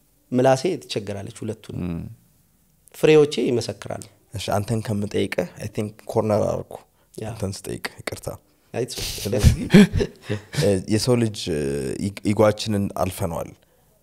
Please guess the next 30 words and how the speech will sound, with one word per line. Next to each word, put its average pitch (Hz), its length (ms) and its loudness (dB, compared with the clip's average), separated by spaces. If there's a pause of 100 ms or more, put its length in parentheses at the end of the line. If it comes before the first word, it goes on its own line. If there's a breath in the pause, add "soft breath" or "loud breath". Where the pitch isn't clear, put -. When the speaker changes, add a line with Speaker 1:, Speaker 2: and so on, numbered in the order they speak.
(120)
Speaker 3:
ብሎ 95 180 -4
የሚያወሩ 98 520 0 (140)
ወይም 95 200 -4
የሚያስቡ 95 480 -4 (100)
ወይም 95 180 -10
እንደዛ 98 320 -2
ብሎ 98 140 0
የሚያስተምሩ 98 680 -2
ሰዎች - 380 -2 (840)
የምር 110 280 2
አድርገውታል 127 600 4 (240)
ወይስ 110 280 -6
እየዋሹ 104 380 0 (140)
ነው 120 180 2 (100)
ወይስ 113 320 -2 (240)
ዲሉዥናል 104 580 -4
ሆነው 98 280 -6
ነው? 104 120 -12 (1000)
Speaker 2:
እም። 98 180 -4 (120)
Speaker 3:
ይሆናል። 110 400 0 (320)
Speaker 1:
ኦኬ። - 180 -8 (880)
አለን 156 220 6
ዋትስ 196 220 2
ሐቋን 180 380 4
የተናገረ 113 540 -2
ቡዲስት 107 400 -8
ነው 104 120 -12
እስከ - 220 -4
ዛሬ 101 220 -8
ከማውቀው። - 480 -14